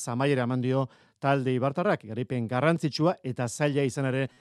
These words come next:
markagailua irauli behar izan du etxeko taldeak, hiru puntuak lortzeko, hogeita hamairugarren minutuan gola jaso ondoren, Eibarrek penaltiz, eh, be, sortu du, sartu du gola, korpasen bitartez, bigarren zatian,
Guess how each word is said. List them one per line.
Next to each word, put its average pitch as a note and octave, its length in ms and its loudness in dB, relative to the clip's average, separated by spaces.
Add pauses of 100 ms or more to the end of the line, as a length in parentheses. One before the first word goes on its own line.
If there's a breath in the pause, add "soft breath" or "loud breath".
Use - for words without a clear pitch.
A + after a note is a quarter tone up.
(280 soft breath)
markagailua C#3+ 640 4
irauli C#3 280 4
behar C3+ 200 0
izan B2+ 200 -2
du C#3+ 140 0
etxeko D3+ 320 -2
taldeak, G3 400 0
hiru D#3 240 -2
puntuak C3+ 480 -2
lortzeko, D#3+ 460 2 (320 soft breath)
hogeita D3+ 400 4
hamairugarren C#3 400 2
minutuan C3 380 0
gola B2 200 0
jaso A#2 240 -4
ondoren, D#3 400 2 (400 soft breath)
Eibarrek D3+ 460 0
penaltiz, C#3+ 800 -2
eh, A#2+ 80 -4
be, B2+ 180 -2 (220)
sortu C3+ 320 -4
du, B2 120 -2 (140)
sartu C3 300 -4
du B2 120 0 (200)
gola, D3+ 380 6 (480 loud breath)
korpasen D#3+ 500 0
bitartez, C#3+ 800 -2
bigarren C3 440 -2
zatian, C3 500 -4